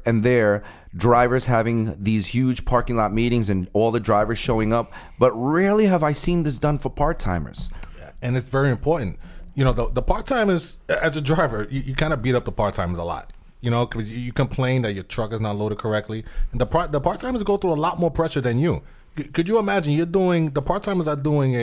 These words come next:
Speaker 2: a four hour, uh, an eight-hour job in four hours. They're getting up, God knows at what time, two thirty, three in the morning to, to go do a job, you know, inside and, and lifting up all these boxes for,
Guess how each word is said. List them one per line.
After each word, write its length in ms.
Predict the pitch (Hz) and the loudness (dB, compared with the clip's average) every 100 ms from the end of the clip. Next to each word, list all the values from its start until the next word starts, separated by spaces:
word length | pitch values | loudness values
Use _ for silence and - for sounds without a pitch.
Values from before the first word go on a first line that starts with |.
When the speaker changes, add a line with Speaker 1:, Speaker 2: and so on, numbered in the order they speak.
| 113 104 113 | -2 -4 -8
Speaker 2:
a 40 | |
four 380 | 110 - 147 143 | -8 -2 0 2
hour, 180 | 143 135 127 | 0 -2 -4
uh, 240 | 113 117 104 | -6 -6 -2
an 160 | 131 | 0
eight-hour 300 | 156 175 160 | 2 0 0
job 260 | 110 147 120 | 0 0 0
in 60 | 104 | -2
four 260 | 123 147 | -2 0
hours. 240 | 98 58 - - - - - | -2 -6 -16 -20 -20 -10 -4
They're 120 | 139 | 0
getting 300 | 160 170 135 | 2 4 4
up, 380 | 156 - - - - - - - | 4 0 -10 -20 -20 -20 -20 -14
God 220 | - 135 135 | -2 0 2
knows 160 | 120 | 0
at 40 | 113 | -2
what 140 | 113 | -2
time, 200 | 135 113 | -2 -2
two 120 | 123 | -4
thirty, 260 | 117 117 110 | -4 -4 -2
three 100 | 117 | -2
in 20 | |
the 60 | 110 | 0
morning 320 | 107 120 131 | 0 0 -2
to, 160 | 127 101 | -2 -6
to 120 | 110 | -8
go 140 | 104 107 | -6 -4
do 140 | 113 | -6
a 40 | |
job, 440 | 101 110 120 131 135 - - - - | -2 0 0 -2 -8 -18 -20 -16 -4
you 80 | 117 | 0
know, 220 | 110 110 | 0 -2
inside 640 | 117 110 - 117 113 107 - | -4 -6 -2 -2 -2 -4 -6
and, 200 | 107 101 | -6 -6
and 180 | 107 | -6
lifting 240 | 120 - 123 | -6 -2 -2
up 140 | 113 | 0
all 120 | 113 | -2
these 200 | 117 117 | -2 -4
boxes 440 | 98 117 120 135 117 | -4 -4 -4 -6 -8
for, 360 | - 113 101 | -4 -2 -2